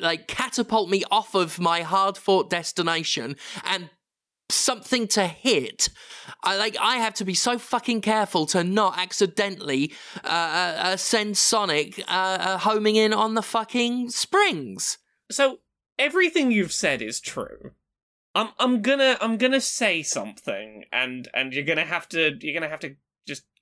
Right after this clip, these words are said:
Speaker 2: go with me for a second. This game is absolutely fucking terrible in every single regard, and I'm having a great time with it. I'm having a great time in,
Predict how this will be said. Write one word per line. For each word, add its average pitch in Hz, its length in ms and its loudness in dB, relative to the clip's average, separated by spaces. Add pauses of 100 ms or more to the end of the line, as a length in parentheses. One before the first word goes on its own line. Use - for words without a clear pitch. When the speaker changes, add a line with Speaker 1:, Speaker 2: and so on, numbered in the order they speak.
(220)
Speaker 2:
go 160 200 4
with 160 200 0
me 170 140 -2
for 170 200 -6
a 170 60 -4
second. 190 540 -8 (640)
This 214 340 -2
game 302 240 0
is 247 220 2
absolutely 190 720 -4 (180)
fucking 170 380 -4
terrible 139 560 0
in 139 220 -4
every 175 320 -2
single 196 400 -4
regard, 139 600 -2 (680)
and 185 140 0
I'm 180 160 2
having 165 420 0
a 147 80 0
great 131 260 0
time 95 260 -16
with - 140 -16
it. - 380 -14 (360)
I'm 214 200 0
having 247 420 0
a 254 60 4
great 214 360 0
time 175 400 2
in, 165 380 -4